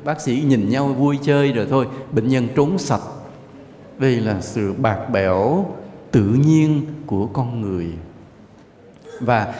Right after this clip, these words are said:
cái sự bạc bẽo tự nhiên của con người này, xin thưa, thêm một phần áp lực cho thầy thuốc. Ai mà không thấy tủi thân, phải không ạ?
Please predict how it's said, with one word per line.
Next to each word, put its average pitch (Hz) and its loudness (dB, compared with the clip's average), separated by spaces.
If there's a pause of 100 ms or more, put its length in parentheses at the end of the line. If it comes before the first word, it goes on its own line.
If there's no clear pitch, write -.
(260)
cái 220 2
sự 175 0
bạc 139 0
bẽo 123 2
tự 151 6
nhiên 180 6
của 196 4
con 170 2
người 131 4
này, 113 0 (300)
xin 151 -4
thưa, 156 0 (500)
thêm 190 4
một 143 -2
phần 110 -2
áp 254 0
lực 160 4 (100)
cho 160 -2
thầy 123 -2 (100)
thuốc. 208 -4 (500)
Ai 135 -2
mà 107 -6
không 123 -8
thấy 151 -4 (140)
tủi 104 -4
thân, 135 -2
phải 143 -2
không 143 -4
ạ? 107 -4